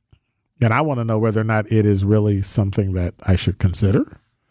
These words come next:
But I just can't bring myself to. People say, "Oh, it tastes good. You should try it." No, I don't wanna try it.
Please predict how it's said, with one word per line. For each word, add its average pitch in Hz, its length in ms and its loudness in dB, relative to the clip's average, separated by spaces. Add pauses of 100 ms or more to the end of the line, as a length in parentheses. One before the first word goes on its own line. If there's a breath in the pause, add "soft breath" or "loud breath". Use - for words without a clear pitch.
(500)
But 131 160 2
I 131 120 0
just 117 200 -8
can't 139 220 -2
bring 143 240 0
myself 113 480 -4
to. 101 260 -2
People 127 220 -2
say, 120 80 0
"Oh, 262 220 2
it 277 80 -6
tastes 269 200 -2
good. 269 260 2
You 247 100 4
should 254 180 -2
try - 180 2
it." - 60 -6
No, 170 180 2
I 135 100 0
don't 156 100 0
wanna 151 160 -4
try 185 220 -6
it. - 120 -10